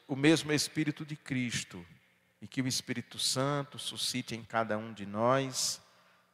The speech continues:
a inclinação, o desejo e a vontade de sermos semelhantes a Jesus. Em nome de quem eu oro.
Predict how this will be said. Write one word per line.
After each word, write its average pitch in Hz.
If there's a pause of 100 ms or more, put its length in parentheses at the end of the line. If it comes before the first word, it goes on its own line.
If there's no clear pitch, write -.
(480)
a 113
inclinação, 117 (380)
o 120
desejo 120 (600)
e 113
a 110
vontade 110 (560)
de 110
sermos 107
semelhantes 113 (480)
a 107
Jesus. 92 (480)
Em 110
nome 101
de 95
quem 95
eu 90
oro. 117